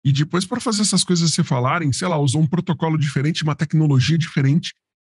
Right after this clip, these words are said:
isso pode gerar inconsistências ali de, de conectividade, tá? Vários tipos de inconsistência podem ser geradas aí, o que pode, inclusive, puxar aqui pra duplicação de serviços, né? E duplicação de, de re-, de recursos, de sources, et cetera, tá?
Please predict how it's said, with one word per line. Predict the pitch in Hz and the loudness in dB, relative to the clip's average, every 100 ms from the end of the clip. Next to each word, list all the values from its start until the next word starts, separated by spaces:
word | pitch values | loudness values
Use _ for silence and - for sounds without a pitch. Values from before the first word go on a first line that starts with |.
| _ | _
isso | - | -10
pode | - 160 160 | -4 -2 0
gerar | 180 | 0
inconsistências | 185 185 185 - 170 151 180 - 131 127 | 0 0 0 0 -2 0 0 2 0 2
ali | 120 127 | 2 2
de, | 127 147 147 - | 2 0 -2 -6
de | 110 117 | -10 -10
conectividade, | - 147 143 - 135 110 113 139 143 110 107 | 0 0 0 0 0 0 0 -2 -2 -4 -4
tá? | 139 - _ | -6 -8 _
Vários | 131 220 311 | -4 0 -2
tipos | - 240 - 135 | -2 -2 0 2
de | |
inconsistência | 135 131 135 135 - 117 113 117 | 2 2 2 2 0 2 2 0
podem | - 123 123 | -2 2 2
ser | - 127 | 4 2
geradas | 127 123 120 120 110 | 4 2 0 0 0
aí, | 107 120 - _ _ _ _ - | 0 -2 -4 _ _ _ _ -6
o | |
que | 143 | -2
pode, | 185 151 165 | 0 0 0
inclusive, | 190 180 156 165 202 | 0 2 4 4 0
puxar | 254 - 180 - | -2 -4 -2 -2
aqui | 147 180 | -2 -2
pra | 147 | 0
duplicação | 135 131 147 143 - 135 | 0 0 -2 -2 0 0
de | 139 | 0
serviços, | 131 117 127 160 - 117 | 0 0 2 0 -4 -4
né? | 117 143 - _ _ _ - | -4 -4 -6 _ _ _ -8
E | |
duplicação | 120 120 127 123 135 | -6 -6 -4 -2 0
de, | 127 120 | 2 2
de | 107 117 | 0 0
re-, | 113 120 - _ | 0 0 -4 _
de | 113 123 | -6 -4
recursos, | 113 - 165 - 113 | -4 -2 0 0 0
de | 110 | 0
sources, | - 131 156 - 120 104 | 0 0 0 0 0 0
et | 110 | -2
cetera, | - 117 135 123 120 - _ _ _ - | 0 -2 0 -2 -4 -6 _ _ _ -4
tá? | 139 | -4